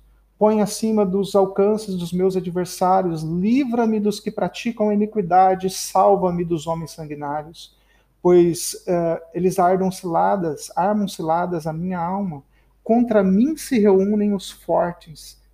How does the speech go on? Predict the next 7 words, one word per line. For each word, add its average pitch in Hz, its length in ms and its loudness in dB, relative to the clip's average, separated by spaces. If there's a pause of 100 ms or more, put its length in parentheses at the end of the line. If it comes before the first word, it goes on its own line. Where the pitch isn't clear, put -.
sem 185 320 -6
transgressão 185 760 -4
nenhuma. 175 920 -2 (640)
O 190 80 -6
Senhor 143 640 -4 (520)
ao 165 240 0
pecado 139 720 -4